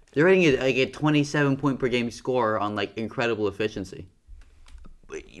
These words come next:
Speaker 2: but, like, we're, we don't know that. We don't know if they're going, if Zion's going
Speaker 1: He
Speaker 2: to
Speaker 1: looks
Speaker 2: take that
Speaker 1: good. He looks
Speaker 2: Okay,
Speaker 1: good.
Speaker 2: and,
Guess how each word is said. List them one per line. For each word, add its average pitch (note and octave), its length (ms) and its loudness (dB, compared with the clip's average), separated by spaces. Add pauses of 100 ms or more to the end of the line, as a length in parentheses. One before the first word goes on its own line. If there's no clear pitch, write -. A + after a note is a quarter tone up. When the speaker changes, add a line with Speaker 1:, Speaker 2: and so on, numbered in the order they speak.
(100)
Speaker 2:
but, - 140 10
like, E3 180 0
we're, A#2 380 4
we C3 220 0
don't D#3 200 4
know E3 220 8
that. F#2+ 440 -2
We D3 100 2
don't E3 260 2
know D#3 260 2
if B2 220 2
they're B2 100 2
going, B2+ 360 -2
if G#2+ 120 -4
Zion's A#2 480 -2
going A#2 360 0
Speaker 1:
He D#3 120 4
Speaker 2:
to D3 40 4
Speaker 1:
looks F3+ 240 6
Speaker 2:
take - 100 -4
that D3 40 8
Speaker 1:
good. C3+ 220 2
He A#2+ 140 -2
looks C3+ 260 2
Speaker 2:
Okay, A#2 440 4
Speaker 1:
good. D2 80 -4
Speaker 2:
and, A#2 260 -4